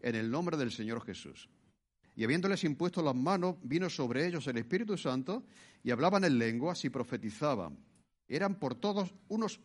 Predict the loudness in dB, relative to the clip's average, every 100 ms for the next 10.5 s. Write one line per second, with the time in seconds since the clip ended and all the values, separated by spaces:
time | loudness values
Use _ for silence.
0 | _ -12 -4 -4 -2 -8 -4 -2 -2 -4
1 | -6 -6 -4 -2 0 -2 -2 -4 -2 -2
2 | 0 0 -2 -6 -2 0 0 -2 -8 -6
3 | -4 -2 0 0 -2 -8 -12 _ -20 _
4 | -20 -20 -18 0 2 4 4 4 6 6
5 | 6 6 4 2 2 2 2 2 2 0
6 | 2 2 2 2 2 0 2 0 2 2
7 | 4 2 4 2 0 0 -2 0 -4 -2
8 | -2 0 2 2 2 0 0 0 2 2
9 | 2 0 0 -2 0 2 2 2 0 0
10 | 0 0 0 -2